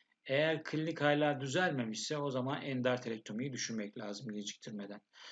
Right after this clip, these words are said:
İşlem prosedür sırasında gelişmemiş. Yukarı aldınız. Bir iki saat sonra gelişmişse, nörolojik defisit gelişmeye başlamışsa ultrason yapalım. Ee, ultrasonda eğer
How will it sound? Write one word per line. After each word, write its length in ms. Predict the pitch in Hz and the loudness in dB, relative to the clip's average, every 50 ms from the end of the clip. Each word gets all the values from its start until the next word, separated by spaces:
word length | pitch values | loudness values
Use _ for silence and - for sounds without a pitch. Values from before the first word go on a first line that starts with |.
| - - _ _ | -20 -20 _ _
İşlem 400 | 135 127 - - 180 185 180 - | -4 -4 -2 0 0 0 0 -2
prosedür 460 | - 160 175 156 - 175 165 170 175 | -2 0 0 0 0 0 -2 -2 -4
sırasında 720 | 156 - 156 147 147 139 - 135 135 139 170 180 175 - - _ _ _ _ _ _ _ _ _ _ _ _ _ _ _ _ _ _ _ _ _ _ 143 | -4 -2 0 0 0 0 0 -2 -2 -2 -2 -2 -2 -6 -12 _ _ _ _ _ _ _ _ _ _ _ _ _ _ _ _ _ _ _ _ _ _ -2
gelişmemiş. 840 | 135 160 170 165 - - 139 135 117 107 104 - - - - - _ _ | 2 2 2 2 2 0 0 -2 -2 0 0 0 -2 -2 -4 -10 _ _
Yukarı 380 | - 143 139 - 165 165 160 143 | -8 -6 2 6 8 8 10 8
aldınız. 360 | 127 113 110 117 143 139 127 | 8 6 4 2 0 0 2
Bir 80 | 139 143 | 4 4
iki 180 | 143 143 139 | 4 2 0
saat 260 | - - 135 131 131 123 | 0 0 2 2 2 0
sonra 220 | - 117 107 110 | 0 -2 -2 -2
gelişmişse, 640 | 104 110 113 107 107 - - 135 135 - - 117 113 | -2 -2 -4 -2 -2 -4 -4 -2 -2 -2 -2 0 0
nörolojik 320 | 117 117 117 113 - - | 0 -2 -2 -4 -4 -6
defisit 280 | 123 117 - - - - | -6 -4 -4 -6 -4 -2
gelişmeye 340 | 131 123 110 - 113 110 110 | -2 -2 -2 -2 -2 -2 -2
başlamışsa 720 | 117 107 - - 123 110 104 104 - - - 160 156 - - - - _ _ _ - | -2 -4 -4 -6 -6 -8 -6 -6 -4 -4 -4 -4 -6 -8 -12 -20 -20 _ _ _ -6
ultrason 720 | 156 160 156 - 151 151 143 - - 139 123 104 - - _ _ | -4 -4 0 2 2 2 2 0 -2 -2 -2 -4 -6 -10 _ _
yapalım. 520 | - 139 143 127 127 127 127 151 160 151 - _ - - - - - - _ _ _ | -8 -8 -4 0 0 0 0 0 -4 -6 -10 _ -18 -20 -20 -20 -20 -20 _ _ _
Ee, 260 | - 123 120 120 120 123 | -4 -2 0 0 0 0
ultrasonda 880 | 131 139 143 143 143 147 147 143 - 139 131 123 123 127 139 143 156 | 2 2 0 2 2 0 0 0 0 0 0 0 2 2 2 2 2
eğer 520 | 151 139 135 127 127 127 131 127 - - | 0 0 0 2 2 2 2 0 0 -6